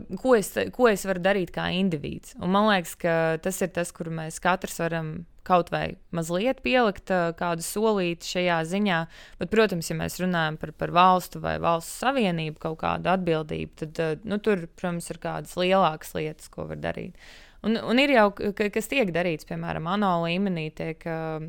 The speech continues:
šie mērķi noteikti un šīs problēmas apzināts par to, ko mēs runājam. Mēs par to zinām, ā, tāpēc, ka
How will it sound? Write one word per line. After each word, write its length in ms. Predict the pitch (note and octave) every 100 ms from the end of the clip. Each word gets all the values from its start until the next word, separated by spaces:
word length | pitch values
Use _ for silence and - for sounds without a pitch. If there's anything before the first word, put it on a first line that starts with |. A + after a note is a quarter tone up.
| - -
šie 140 | E3
mērķi 460 | E3 E3 F#3 - F3+
noteikti 580 | G#3 A3 F#3+ E3+ - E3
un 80 |
šīs 220 | - E3 -
problēmas 480 | F#3 F3+ D#3+ D#3+ G#3+
apzināts 560 | G#3+ G3 F#3 D#3+ -
par 140 | - -
to, 140 | F#3+
ko 160 | F#3+ F3+
mēs 220 | E3 -
runājam. 480 | A#3+ C#4 G#3 E3+ E3+ - - - -
Mēs 260 | F#3 G3+ -
par 120 | F#3
to 140 | E3+ F3
zinām, 480 | G3+ E4 A#3+ F3+ F3 - - -
ā, 320 | - F3 E3+ E3
tāpēc, 420 | F3+ F3+ F#3 E3
ka 140 | -